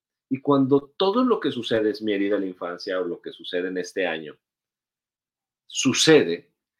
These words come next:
es porque ahí está la abundancia. Ahí está el amor de Dios.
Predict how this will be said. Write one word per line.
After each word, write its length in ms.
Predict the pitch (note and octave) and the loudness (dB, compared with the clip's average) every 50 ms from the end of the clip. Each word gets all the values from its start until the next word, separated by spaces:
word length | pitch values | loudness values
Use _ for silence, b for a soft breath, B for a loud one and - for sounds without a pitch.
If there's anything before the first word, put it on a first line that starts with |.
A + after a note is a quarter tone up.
| _ _ _ - | _ _ _ -6
es 140 | C#3+ - | -6 -6
porque 520 | - - F3+ - - - - C3+ - - _ - | -6 -6 -6 -6 -4 -2 -2 -2 -2 -2 _ 4
ahí 640 | A#2+ A#2 A2+ A#2+ C#3+ G#3 B3 A#3 G3 C3 - _ _ _ _ _ _ _ _ _ _ - | 6 6 6 6 6 6 4 4 2 -2 -6 _ _ _ _ _ _ _ _ _ _ -10
está 380 | A2 - - - - A#2 A2 G2+ | -10 -10 -8 -2 0 0 2 2
la 100 | G#2 F#2+ | 0 -2
abundancia. 600 | F2 F2+ F2 E2+ D#2+ D#2 C#2+ - - - - _ _ _ _ _ _ _ _ _ _ _ _ _ - | -2 -4 -8 -8 -8 -10 -12 -12 -16 -18 -20 _ _ _ _ _ _ _ _ _ _ _ _ _ -4
Ahí 340 | D3 E3 E3+ F#3 A3 C4 B3 | 0 0 2 4 4 4 4
está 360 | - - - - - E3+ D3 | 4 2 -4 -2 0 2 2
el 120 | C#3 B2 | 2 2
amor 300 | A2+ A2 G#2 G2+ F#2 F2+ E2+ | 0 -2 -2 -4 -2 -2 -2
de 80 | E2 | -4
Dios. 340 | D#2+ C#2+ - _ _ _ | -6 -8 -14 _ _ _